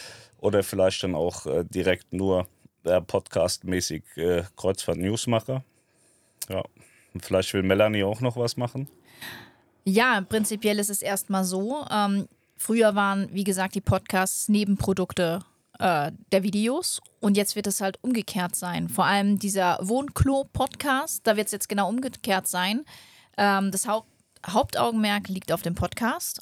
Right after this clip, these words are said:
Speaker 2: und das Nebenprodukt wird in dem Moment das Video sein. Das heißt, wenn ihr natürlich auch gerne Videos schaut, ähm, habt ihr die Möglichkeit, den Podcast auch über YouTube zu konsumieren und dann eben mit diesem Bild, was die YouTube, ähm, User jetzt sehen,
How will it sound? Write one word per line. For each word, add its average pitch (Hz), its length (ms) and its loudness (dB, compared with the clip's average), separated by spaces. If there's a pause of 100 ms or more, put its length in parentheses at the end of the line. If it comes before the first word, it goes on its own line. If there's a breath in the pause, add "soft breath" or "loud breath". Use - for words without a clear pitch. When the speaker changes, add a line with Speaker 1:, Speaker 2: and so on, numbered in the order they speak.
Speaker 2:
und 208 200 2
das 185 220 0
Nebenprodukt 208 920 0
wird 208 140 -2
in 190 80 0
dem 196 140 2
Moment 190 240 -2
das 180 200 -4
Video 196 460 0
sein. 151 300 -4
Das 165 160 -4
heißt, 190 260 0
wenn 190 100 -4
ihr 190 200 0
natürlich 185 420 -4
auch - 120 -6
gerne 175 220 -2
Videos 226 460 0
schaut, 220 400 0 (580 loud breath)
ähm, 202 380 2
habt 202 180 -2
ihr 214 60 0
die 208 80 -2
Möglichkeit, 202 560 -2
den 190 120 -2
Podcast 202 540 -2
auch 185 180 0
über 185 180 -2
YouTube 277 580 -4
zu 254 120 -6
konsumieren 240 680 0 (200 loud breath)
und 202 160 2
dann 196 160 0
eben 240 320 -2 (180 loud breath)
mit 202 140 -2
diesem 202 220 0
Bild, 208 300 0
was 196 140 -2
die 202 140 -6
YouTube, 220 580 -4
ähm, 202 480 2 (160)
User 208 240 0
jetzt 196 400 -2
sehen, 220 380 -2